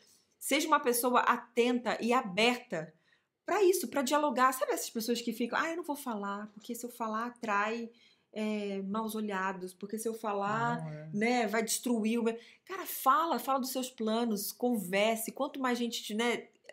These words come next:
Speaker 1: você conseguir se conectar e criar essa sua rede, mais bem-sucedida você vai ser,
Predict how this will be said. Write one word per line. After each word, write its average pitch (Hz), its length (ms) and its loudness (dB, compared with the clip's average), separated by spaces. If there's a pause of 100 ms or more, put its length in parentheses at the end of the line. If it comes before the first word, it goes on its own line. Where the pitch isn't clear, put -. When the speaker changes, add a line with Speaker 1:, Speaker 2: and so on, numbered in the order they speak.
(520)
Speaker 1:
você 214 320 0
conseguir 226 400 -2
se 226 120 -2
conectar 214 840 2 (380)
e 220 80 -2
criar 220 500 4
essa 226 160 -2
sua 196 180 -2
rede, 196 540 2 (420)
mais 269 400 4
bem-sucedida 247 600 0
você 240 160 -2
vai 226 120 0
ser, 180 380 -2